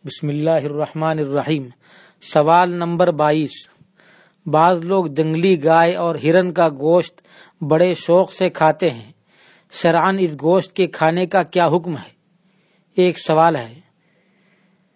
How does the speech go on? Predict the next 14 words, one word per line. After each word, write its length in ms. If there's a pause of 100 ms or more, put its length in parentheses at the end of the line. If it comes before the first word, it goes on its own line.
(220)
اس 140
کا 160
جواب 360
یہ 60
ہے 80
کہ 160
حضرت 360
ابو 200
قتادہ 440
رضی 260
اللہ 200
عنہ 180
فرماتے 540
ہیں 180